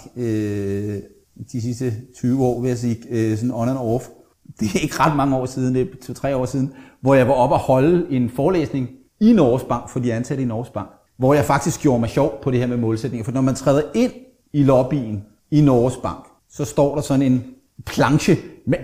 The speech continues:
alle de mange målsætninger, Norges Bank har. Så det kan godt være, at, at, øh, at, at jeg roser Norges Bank, men jeg,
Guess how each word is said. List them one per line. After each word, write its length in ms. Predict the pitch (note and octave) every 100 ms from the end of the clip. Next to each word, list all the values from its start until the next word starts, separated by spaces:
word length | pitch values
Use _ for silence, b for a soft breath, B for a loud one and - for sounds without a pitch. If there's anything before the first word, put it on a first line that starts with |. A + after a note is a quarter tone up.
| -
alle 240 | G3 D4 -
de 100 | F#3
mange 260 | D#3+ C3 D3+
målsætninger, 680 | C#3 C3 C3 C#3+ B2+ A#2
Norges 280 | A#2 G#2 A#2+
Bank 260 | - G#2+ G2+
har. 260 | F#2+ - B B -
Så 260 | - C3+ - -
det 100 | D3
kan 100 | C#3
godt 260 | D3 F#3
være, 340 | D#3 D3+ F3+ D#3
at, 280 | C3+ - -
at, 300 | C3+ A#2+ -
øh, 340 | C3+ B2 A#2+ B2+
at, 160 | B2+ A#2+ B2+
at 220 | B2 G#2
jeg 120 | B2
roser 320 | C#3 D#3+ E3
Norges 240 | D3 B2 C3+
Bank, 280 | B2+ B2 B2+
men 120 | A#2+
jeg, 180 | A2+